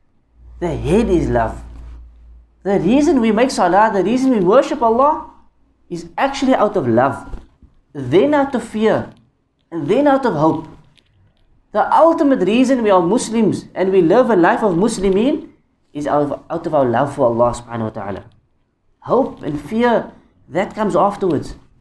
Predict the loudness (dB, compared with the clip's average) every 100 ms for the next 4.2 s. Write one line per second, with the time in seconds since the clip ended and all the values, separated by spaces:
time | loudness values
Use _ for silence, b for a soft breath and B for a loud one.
0 | _ _ _ _ _ -18 -16 -6 -4 -2
1 | -2 -2 -2 0 0 0 -2 -4 -2 -2
2 | 0 -2 -2 0 0 0 -2 -2 0 0
3 | -2 -2 -2 0 0 -2 -6 -12 -6 -2
4 | -2 -4